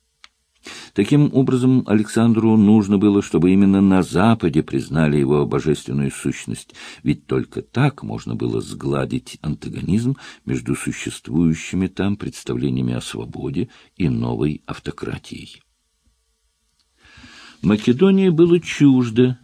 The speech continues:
обожествление правящих царей. Согласно древним традициям, лишь умершим властелинам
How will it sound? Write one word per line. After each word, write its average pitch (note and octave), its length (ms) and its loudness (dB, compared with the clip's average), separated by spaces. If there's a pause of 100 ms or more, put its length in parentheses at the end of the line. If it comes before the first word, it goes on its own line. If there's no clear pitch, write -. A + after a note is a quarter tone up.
обожествление F#2 800 2
правящих D#2 640 0
царей. - 400 -8 (540)
Согласно C3+ 520 2
древним A#2 360 2
традициям, A2 600 0
лишь A#2 300 2
умершим C3+ 640 4
властелинам F#2 680 2